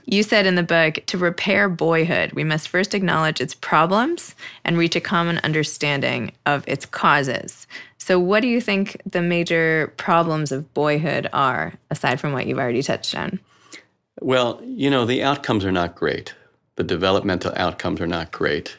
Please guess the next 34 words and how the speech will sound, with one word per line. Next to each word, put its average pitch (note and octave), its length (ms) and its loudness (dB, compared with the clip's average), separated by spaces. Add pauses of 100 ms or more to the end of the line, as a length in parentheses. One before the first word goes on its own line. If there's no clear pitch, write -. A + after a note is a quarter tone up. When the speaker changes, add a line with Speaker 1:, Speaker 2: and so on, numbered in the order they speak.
Speaker 2:
You F#2 80 -2
know, E2 160 -2
if G#2 200 -6
we F#2+ 120 0
look F#2+ 420 0
at, F2 460 2
for - 240 -2
example, F2 420 0
and E2 80 0
this E2 140 -4
is G2 100 -6
really, E2+ 260 0
you F2+ 120 -2
know, E2+ 220 -2 (920)
I E2+ 100 -4
guess - 200 -4
referencing F2 800 -2 (120)
my E2 220 0
brother F#2 500 4
and D#2+ 260 0
so G2+ 200 4
many F2+ 480 4
other F#2+ 440 0
males, G2 600 0 (420)
the G2 560 4
premature A#2 720 2
mortality F#2+ 760 0
rates - 580 -6
Speaker 1:
Mm-hmm. F3 600 -2
Speaker 2:
are F2 160 -2
seventy-five G2+ 640 2
percent F2+ 640 -2
in F#2+ 80 0
the, F2+ 160 2